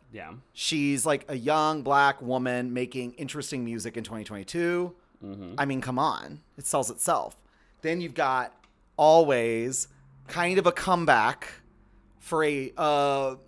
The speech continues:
Speaker 2: a, a band that's been around for enough time to be considered, like, you know, one of the great indie bands of our time. But they're still not, like, they're not, like, Beach House. They're not, like, Animal
Speaker 1: Yeah.
Speaker 2: Collective, right? Like, they're, they're Always. <laughs>
Speaker 1: Yeah.
Speaker 2: I feel like, or not, not Always. Sorry, this is Big Thief, Big Thief.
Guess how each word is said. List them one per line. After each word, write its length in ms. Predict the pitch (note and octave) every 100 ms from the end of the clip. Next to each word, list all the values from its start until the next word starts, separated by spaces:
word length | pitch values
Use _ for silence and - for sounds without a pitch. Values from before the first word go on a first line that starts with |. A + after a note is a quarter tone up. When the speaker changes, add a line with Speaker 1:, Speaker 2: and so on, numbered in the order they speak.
| _ -
Speaker 2:
a, 160 | G3+ G3+ A3
a 40 |
band 240 | F#3 G3
that's 120 | G#3+ E3
been 100 | F#3+
around 220 | F3+ F3+
for 260 | - C#3+ E3
enough 300 | C#3 C3 -
time 480 | C#3+ C3 C#3 D#3 -
to 100 | C3+
be 120 | C#3
considered, 520 | A2+ C3 C#3+ B2+ B2+
like, 280 | B2 A2+ - _ _
you 120 | E3+
know, 260 | C#3+ B2+ C3 _ _ -
one 140 | D#3
of 40 |
the 60 | C#3+
great 220 | C#3 C3+
indie 200 | B2+ B2
bands 220 | B2+ A#2+ A2+
of 60 |
our 100 | A2+
time. 280 | A2 A#2 D3+ - _
But 140 | E3+
they're 80 | F#3+
still 220 | - G#3+
not, 160 | G3+ F#3+
like, 200 | E3+ - - -
they're 80 | A3
not, 100 | A#3+
like, 160 | G3 C#3
Beach 260 | F3 -
House. 340 | A#2+ E2 B2 -
They're 100 | F#3+
not, 160 | G3+
like, 160 | F#3 F3+
Animal 240 | E3+ C3+
Speaker 1:
Yeah. 60 | B2+
Speaker 2:
Collective, 400 | - - C2+ B2+
right? 380 | C3 B2 C#3+ -
Like, 200 | D3+ C3+
they're, 460 | D3+ D3+ D3 C#3+ - _ _ _ _ _ _ -
they're 180 | E3
Always. 580 | E3 C3+ F2+ - - - _ C#3+
<laughs> 280 | C#3 - -
Speaker 1:
Yeah. 140 | G#2 - - - - - - E3+
Speaker 2:
I 100 | F3
feel 220 | F#3 F3+
like, 300 | G#3 G#3 - _ D3+ - _ _ _
or 100 | F#3+
not, 240 | G#3+ F#3+
not 140 | G3 E3+
Always. 280 | D#3+ D3 -
Sorry, 160 | D#3+
this 140 | D3 -
is 60 |
Big 160 | E3 -
Thief, 200 | C#3 G#2
Big 160 | C#3 -
Thief. 260 | A#2+ -